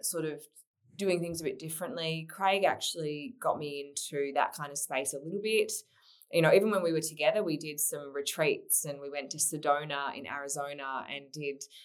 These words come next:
some wacky stuff there. And, um,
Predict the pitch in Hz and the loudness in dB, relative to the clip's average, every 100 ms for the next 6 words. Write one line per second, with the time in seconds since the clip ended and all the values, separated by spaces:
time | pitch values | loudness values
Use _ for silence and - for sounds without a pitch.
0 | _ - 160 143 147 - - - - - | _ 0 0 0 -10 -18 -20 -18 -18 -20
1 | - _ _ _ 165 165 160 165 165 180 | -20 _ _ _ -6 0 8 8 6 -2
2 | 175 - 160 160 160 160 165 160 156 151 | 0 6 6 6 2 2 2 2 2 -2
3 | 147 151 170 156 151 143 | -4 -4 0 2 2 0